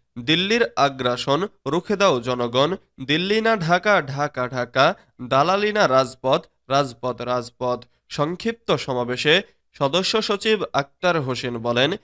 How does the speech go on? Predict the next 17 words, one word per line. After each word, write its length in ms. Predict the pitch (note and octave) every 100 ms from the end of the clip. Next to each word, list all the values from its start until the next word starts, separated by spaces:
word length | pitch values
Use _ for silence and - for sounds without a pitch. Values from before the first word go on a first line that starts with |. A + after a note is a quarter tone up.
| _ -
"চাঁপাই 400 | C3+ C#3 G3 G#3
নবাবগঞ্জ 640 | G3+ G3 G3+ F#3 G#3 G3+
সীমান্তে 560 | - G3+ G3+ G3+ G#3 E3
বিএসএফ 520 | A#2+ D3+ F3 F#3+ C#3+ -
এসে 420 | A#2+ A#2+ C3+ E3 - _ B2
বাংলাদেশিদের 720 | A#2 C#3 E3+ F#3+ G#3+ G#3 G#3
ফসল 420 | - E3 - F3
নষ্ট 400 | B2+ C3 D3+ -
করেছে 600 | A#2 B2 A#2+ - B2 A#2 - _ -
এবং 360 | B2 B2+ D#3 - _ C3
বাংলাদেশের 580 | B2+ D3+ F3+ G3 A3
ভূখণ্ডে 680 | F3+ D#3 E3 G3 G3 G3+ G3+ G3+ _
আগ্নেয়াস্ত্র 640 | C3 C3+ E3+ F#3+ F#3+ G#3 F#3+
নিক্ষেপ 520 | C#3+ - - G3 F#3+ -
করার 320 | - F3 F#3 E3
সাহস 440 | - C#3+ C3 A#2+
দেখিয়েছে। 800 | A#2+ A#2 - A#2+ A#2+ C3+ B2